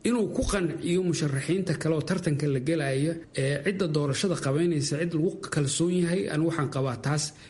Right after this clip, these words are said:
inaanay dowladdu marnabana diidi karin, suurtagalna ahayn. Mideeda kale,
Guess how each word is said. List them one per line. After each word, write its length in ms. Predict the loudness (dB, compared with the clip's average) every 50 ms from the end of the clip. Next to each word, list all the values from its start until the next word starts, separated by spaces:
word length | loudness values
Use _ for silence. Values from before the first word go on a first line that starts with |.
| -8 -2
inaanay 320 | 0 0 2 2 2 0 0
dowladdu 360 | 0 0 2 2 2 2 2
marnabana 520 | 2 2 2 2 2 2 2 2 0 0 0
diidi 320 | 0 0 0 2 0 0
karin, 280 | 0 0 0 0 0 0 -2 -4 -8 -14 -10
suurtagalna 680 | -6 -4 0 0 0 0 0 0 0 0 0 0 0 0
ahayn. 240 | -2 -2 -2 -2 -2
Mideeda 380 | 0 0 0 0 0 0 0
kale, 260 | 0 0 -2 -2 -2